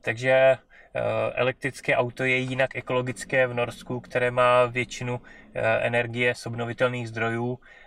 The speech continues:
a jinak ek-, ekologické třeba v Polsku, které má většinu energie z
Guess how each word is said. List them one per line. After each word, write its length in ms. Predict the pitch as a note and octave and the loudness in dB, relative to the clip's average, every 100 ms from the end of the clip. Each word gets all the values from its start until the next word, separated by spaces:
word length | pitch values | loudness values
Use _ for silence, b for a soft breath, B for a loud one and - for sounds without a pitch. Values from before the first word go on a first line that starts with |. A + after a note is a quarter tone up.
| B | B
a 140 | A#2 | 0
jinak 300 | A2+ A#2+ A#2+ | 2 0 -4
ek-, 260 | - - - | -6 -12 -12
ekologické 720 | - A2+ - A#2 A#2 - - A2+ | -10 -10 -4 -4 -6 -8 -6 -6
třeba 260 | - A#2 | -4 -4
v 80 | - | -4
Polsku, 580 | - A2+ A2 - A#2+ A2 | -4 -4 -4 -8 -10 -10
které 300 | - A#2 A2+ | -6 -4 0
má 300 | A2+ A2+ A2+ | 4 4 4
většinu 360 | G#2+ G2 A#2 | 0 -6 -8
energie 580 | A#2 A2 A2 A2 A2+ A2 - B B B | -4 -2 -4 -4 -2 -2 -4 B B B
z 240 | G#2+ - | -16 -6